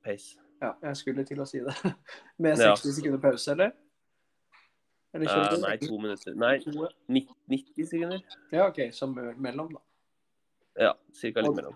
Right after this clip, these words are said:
Speaker 2: hvordan har det føltes? Har det føltes greit, eller har det vært, eh
Speaker 1: Nei. Det var, eh, hvis jeg husker tilbake til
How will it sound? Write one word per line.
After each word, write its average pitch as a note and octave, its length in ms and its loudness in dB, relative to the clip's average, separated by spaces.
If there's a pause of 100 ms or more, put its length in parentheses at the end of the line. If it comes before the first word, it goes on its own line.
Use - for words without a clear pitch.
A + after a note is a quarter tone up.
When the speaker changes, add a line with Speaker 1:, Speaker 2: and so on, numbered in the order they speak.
(100)
Speaker 2:
hvordan D#3 240 6
har D#3 80 6
det C#3+ 160 4
føltes? B2 340 -4
Har C3+ 140 2
det C3 80 -8
føltes B2 320 -6
greit, D3 420 -4
eller E3+ 300 -2
har E3+ 80 -2
det E3+ 80 -6
vært, E3 240 -6 (100)
eh D#3+ 280 0
Speaker 1:
Nei. D#3 60 -6 (800)
Det A2+ 160 2
var, C3 180 8
eh, B2+ 420 0 (160)
hvis B2 160 -14
jeg C#3 100 -4
husker A#2 160 -16
tilbake A2 220 0
til A#2 100 -6